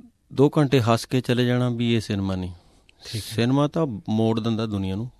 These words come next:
Speaker 1: ਖੱਬੇ ਤੋਂ ਸੱਜੇ ਲੈ ਜਾਂਦਾ ਕਈ ਵਾਰੀ, ਜੇ,
Speaker 2: ਠੀਕ
Speaker 1: ਜੇ
Speaker 2: ਹੈ।
Speaker 1: ਫਿਲਮ ਚੰਗੀ ਹੋਵੇ, ਲੋਕਾਂ ਦਾ ਦਿਮਾਗ ਘੁਮਾ ਦਿੰਦੀ ਹੈ।
Speaker 2: ਦਰੁਸਤ ਹੈ।
Speaker 1: ਹੈ ਨਾ? ਤੋ ਦੋ ਘੰਟੇ 'ਚ ਕਈ ਵਾਰੀ ਬੰਦੇ ਦੀ ਜ਼ਿੰਦਗੀ ਬਦਲ ਜਾਂਦੀ ਹੈ।
Speaker 2: ਜੀ।
Speaker 1: ਸੋ ਅਜੇ ਜਿਹੜੀਆਂ ਸਾਡੀਆਂ ਫਿਲਮਾਂ ਅਜੇ,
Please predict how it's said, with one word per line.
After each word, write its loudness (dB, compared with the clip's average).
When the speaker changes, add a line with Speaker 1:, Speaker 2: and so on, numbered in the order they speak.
Speaker 1:
ਖੱਬੇ -4
ਤੋਂ -4
ਸੱਜੇ -4
ਲੈ 0
ਜਾਂਦਾ -2
ਕਈ -8
ਵਾਰੀ, -6
ਜੇ, -4
Speaker 2:
ਠੀਕ -18
Speaker 1:
ਜੇ -4
Speaker 2:
ਹੈ। -6
Speaker 1:
ਫਿਲਮ -2
ਚੰਗੀ -4
ਹੋਵੇ, -6
ਲੋਕਾਂ -6
ਦਾ -6
ਦਿਮਾਗ -2
ਘੁਮਾ -4
ਦਿੰਦੀ -6
ਹੈ। -16
Speaker 2:
ਦਰੁਸਤ -10
ਹੈ। -14
Speaker 1:
ਹੈ -8
ਨਾ? -6
ਤੋ -6
ਦੋ -2
ਘੰਟੇ -2
'ਚ -8
ਕਈ -4
ਵਾਰੀ -2
ਬੰਦੇ -2
ਦੀ -4
ਜ਼ਿੰਦਗੀ -2
ਬਦਲ -4
ਜਾਂਦੀ -8
ਹੈ। -20
Speaker 2:
ਜੀ। -12
Speaker 1:
ਸੋ -4
ਅਜੇ 0
ਜਿਹੜੀਆਂ -2
ਸਾਡੀਆਂ 0
ਫਿਲਮਾਂ 4
ਅਜੇ, 2